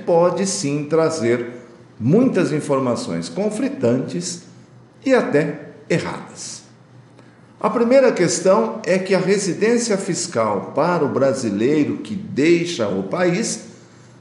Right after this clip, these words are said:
não é opcional. Ainda que subjetivas, são condições definidas pelas normas vigentes que, uma vez ocorridas,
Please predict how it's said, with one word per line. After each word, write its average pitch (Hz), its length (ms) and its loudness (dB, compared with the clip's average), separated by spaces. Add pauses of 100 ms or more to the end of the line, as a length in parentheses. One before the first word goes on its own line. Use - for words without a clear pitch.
não 233 640 4
é 156 380 0
opcional. 170 1040 -2 (500)
Ainda 226 360 4
que 147 160 0
subjetivas, 214 960 0 (160)
são 226 300 -2
condições 196 680 0
definidas 143 840 0
pelas 110 360 0
normas 101 680 -4 (300)
vigentes 190 720 0
que, - 600 0 (400)
uma 226 240 4
vez 110 460 0 (120)
ocorridas, 190 880 2